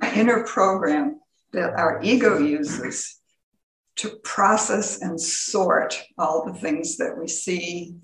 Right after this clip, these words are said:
think, and feel into some kind of narrative story that makes sense to us.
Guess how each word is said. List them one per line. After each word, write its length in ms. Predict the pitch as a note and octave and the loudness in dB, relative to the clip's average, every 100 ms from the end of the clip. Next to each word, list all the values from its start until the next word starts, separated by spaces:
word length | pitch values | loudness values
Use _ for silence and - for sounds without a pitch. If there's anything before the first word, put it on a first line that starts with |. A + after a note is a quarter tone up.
| - | -10
think, 300 | E3 D3+ - | -6 -6 -8
and 180 | - - | -10 -10
feel 640 | - E3+ D#3+ - - - _ _ _ _ _ _ _ - - | -8 -2 0 0 -4 -10 _ _ _ _ _ _ _ -16 -8
into 200 | F#3 - | -6 -6
some 300 | - G3 A#3 | -4 0 0
kind 320 | A3+ F#3+ F#3 | 0 0 0
of 200 | F3 E3 | -2 -4
narrative 520 | E3 E3 E3+ E3 E3 D#3+ | -2 0 2 4 2 -2
story 500 | - D#3 D3+ D3 D3 | -2 -2 0 -2 -2
that 200 | D3 D3 | -4 -4
makes 260 | C#3+ - | -4 -6
sense 280 | - C#2 - | -6 -8 -8
to 160 | - - | -6 -6
us. 360 | - - - | -4 -8 -10